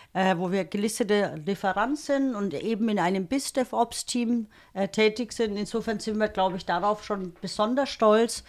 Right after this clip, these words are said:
weil bei Unternehmen unserer Größe mit circa hundertfünfzig Mitarbeitern ist es natürlich, äh, schon herausragend, wenn man, äh, von einem internationalen Konzern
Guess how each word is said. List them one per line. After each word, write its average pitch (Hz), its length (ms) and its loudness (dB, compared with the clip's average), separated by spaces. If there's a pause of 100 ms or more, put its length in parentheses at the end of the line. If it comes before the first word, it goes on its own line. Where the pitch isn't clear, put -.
(400)
weil 196 320 4 (220)
bei 180 140 2
Unternehmen 202 560 0
unserer 196 340 -2
Größe 277 680 0
mit - 240 -2
circa 208 280 0
hundertfünfzig 202 760 -2
Mitarbeitern 233 840 4
ist 208 220 -2
es 220 160 -6
natürlich, 208 680 2 (360)
äh, 196 160 2
schon 233 180 0
herausragend, 220 1200 2
wenn 196 200 0
man, 196 340 2
äh, 185 380 2
von 175 260 -2
einem 175 400 2
internationalen 190 1120 0
Konzern 180 800 0